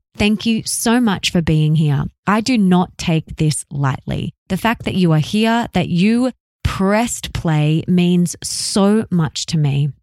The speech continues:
And I'm so proud of you and I'm so honored that you're here.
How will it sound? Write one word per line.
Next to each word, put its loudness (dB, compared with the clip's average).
And 0
I'm 0
so -2
proud 2
of -2
you 0
and 0
I'm 2
so -2
honored 2
that -2
you're 2
here. 0